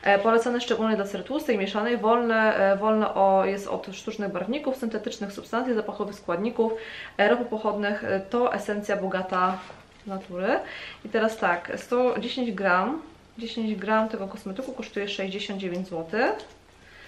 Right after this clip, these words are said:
Słuchajcie, ja może troszeczkę odpakuję. Zobaczę, czy faktycznie, e, ten, e, produkt nie pachnie, jak się cała nie zaleje. Ma taki lekko,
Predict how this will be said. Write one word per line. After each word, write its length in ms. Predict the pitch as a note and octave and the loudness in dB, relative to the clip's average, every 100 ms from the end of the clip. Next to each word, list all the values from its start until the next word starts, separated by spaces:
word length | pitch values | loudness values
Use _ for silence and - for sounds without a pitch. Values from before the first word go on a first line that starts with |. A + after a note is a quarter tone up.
| - - - | -20 -20 -16
Słuchajcie, 240 | - - | -12 -8
ja 60 | F#3+ | -6
może 160 | F#3+ F#3+ | -6 -8
troszeczkę 440 | - G3 - - | -12 -14 -10 -8
odpakuję. 420 | - G3+ - C#4 | -8 -10 -2 0
Zobaczę, 300 | A3 B3 - | 2 0 -2
czy 80 | A#3 | -6
faktycznie, 680 | A3+ A3+ A#3+ A3+ A3 G#3+ - | -8 -6 -6 -2 0 0 2
e, 320 | G3 G3 F#3+ G#3 | 0 2 0 -2
ten, 260 | G#3 G#3 | -2 -2
e, 400 | G#3 F#3+ F#3+ G3 | -2 -2 0 0
produkt 440 | G3+ G3 G3+ G3 G#3 | -2 -4 -6 -10 -8
nie 240 | F#3+ G3+ - | -6 -6 -6
pachnie, 460 | F3+ - F3+ F3+ C4+ D#4+ - - - - - - - - - - - | -6 -6 -6 -4 -4 -6 -18 -20 -20 -20 -20 -20 -20 -18 -16 -18 -12
jak 140 | G3+ | -12
się 100 | - | -12
cała 200 | G#3+ G3+ | -6 -4
nie 120 | F#3+ F#3+ | -2 -2
zaleje. 480 | F#3 F3 F3 A#3 C#4 - - - - - - _ - _ - - - - - - - | -2 -2 -2 -4 -6 -16 -20 -20 -20 -20 -20 _ -20 _ -20 -20 -20 -20 -20 -18 -8
Ma 120 | D#4 | -4
taki 260 | E4+ D#4 C#4 | -4 -2 4
lekko, 760 | C#4+ D4 - C#4 B3+ B3 C4 | 4 4 2 6 8 8 4